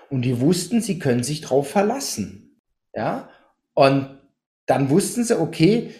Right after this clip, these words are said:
das brennt mir jetzt unter den Nägeln. Ja? Also wenn's ganz wichtig war, dann mussten wir's natürlich anders organisieren. Aber naja, ich weiß jetzt, das Thema ist in drei Stunden gelöst.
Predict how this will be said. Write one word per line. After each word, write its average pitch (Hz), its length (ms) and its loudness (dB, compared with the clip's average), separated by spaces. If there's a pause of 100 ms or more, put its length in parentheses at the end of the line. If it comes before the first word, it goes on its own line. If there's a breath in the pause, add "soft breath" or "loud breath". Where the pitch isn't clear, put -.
(120 loud breath)
das - 240 0
brennt 190 380 4
mir 214 160 6
jetzt 180 340 4
unter 180 300 6
den 123 300 4
Nägeln. 180 560 2
Ja? 151 240 2
Also 143 280 0
wenn's 127 220 0
ganz 156 240 2
wichtig 170 320 0
war, 151 100 8
dann 139 140 6
mussten 147 260 -2
wir's 127 140 -4
natürlich 120 320 -4
anders 180 260 -2
organisieren. 214 880 -2
Aber 190 460 2 (340 loud breath)
naja, 214 340 4
ich 165 160 -2
weiß 175 280 6
jetzt, 247 180 0
das 175 140 -4
Thema 196 320 4
ist - 280 -4
in 160 140 -4
drei 147 220 0
Stunden 143 300 0
gelöst. 101 500 -8